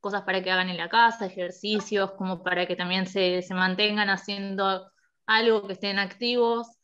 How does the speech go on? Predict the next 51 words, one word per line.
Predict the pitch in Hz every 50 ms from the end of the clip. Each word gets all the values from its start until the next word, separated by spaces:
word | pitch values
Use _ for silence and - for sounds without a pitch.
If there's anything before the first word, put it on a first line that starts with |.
| - - _ _ _ _ _
eh, | 190 185 185 185 180 180 180 180 175 175 170 165 175 175 - _ _ _
porque | _ 208 196 190 202 190
también | 196 196 202 214 220 220 220 - - _ _ _ _
con | - 214 208
ellos | 220 226 226 - 240 220
el | 214 196 196
tema | 214 214 220 220 220 214
es | - -
que | - 220 214
hay | 202 196
que | 202 190 - _ _ _
trabajar | - 208 196 196 196 214 214 214
todo | 240 226
el | 226 214
tiempo, | 220 220 226 240 240 240
porque | - 185 185 185
a | 190
veces | 202 196 233 214 208
es | 233 -
como | - - 208 208 196
que | 185 190
se, | 190 190 202 190 185 180 175 175 175 190 - _ _ -
el | 196 185 185
cuerpo | 208 208 202 233
se | 214 226
va | 214 214
olvidando | 220 226 233 233 240 247 240 240 226
de | 214 196
lo | 202 202
que | 196 208 226
hizo, | 254 254 240 - 254 247 262 254 - _ _ _ _ _
entonces | - 214 208 220 220 214 214 - -
hay | 208 208 202
que | 190 202
volver | 202 196 202 208
a | 202
arrancar | 196 196 190 190 185 202 190
de | 196 196
cero. | 190 - 233 208 185 175 180 185 - _ _
Para | - 190 196 190
que | 202 202
no | 208 202
pase | 214 226 226 - 214 202
eso, | 208 208 233 226
seguimos | - 208 202 196 190 185 -
trabajando | 196 190 185 185 185 185 - - 208 208 208 202 208 214 214
en | 208 202 190
todo | - 202 196 196
lo | 196 190
que | 190 180
podamos, | - - 185 185 190 202 202 202 202 208 214 233 254